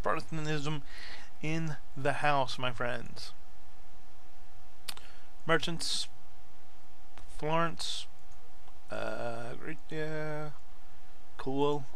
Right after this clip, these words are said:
awesome, sweet. Hey, and we take the lead. Shockingly, I just wanna squeeze another turn in here. We'll probably eve-, we're gonna end it here, probably about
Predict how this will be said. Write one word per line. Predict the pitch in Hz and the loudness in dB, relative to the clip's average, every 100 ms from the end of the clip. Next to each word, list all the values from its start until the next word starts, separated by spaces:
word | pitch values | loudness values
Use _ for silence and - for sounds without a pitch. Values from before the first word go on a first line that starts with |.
| - | 0
awesome, | - - 110 113 - - | 0 0 0 0 0 0
sweet. | - - 113 107 - - - - - - - - - - - - - - - - - - - - - - - | 0 0 0 0 0 0 0 0 0 0 0 0 0 0 0 0 0 0 0 0 0 0 0 0 0 0 0
Hey, | 170 | 0
and | 180 170 | 0 0
we | 175 | 0
take | - 208 - | 2 2 2
the | 139 | 2
lead. | 156 175 107 104 - - - - - - - - - - - - - - - - - - | 2 2 0 0 0 0 0 0 0 0 0 0 0 0 0 0 0 0 0 0 0 0
Shockingly, | - - 156 156 151 127 113 | 0 4 4 4 0 0 0
I | 120 | 0
just | 143 - | 0 0
wanna | 156 | 0
squeeze | - 165 135 | 0 0 0
another | 139 143 | 0 0
turn | 120 135 135 | 0 0 0
in | 127 | 0
here. | 131 131 | 0 0
We'll | 139 | 0
probably | 139 190 170 143 - | 4 4 4 2 2
eve-, | 165 160 - - - - - | 2 0 0 0 0 0 0
we're | - | 0
gonna | 180 170 | 0 0
end | 170 151 | 0 0
it | 147 | 0
here, | 147 139 | 0 2
probably | - 185 175 156 | 4 4 4 2
about | 143 127 | 4 4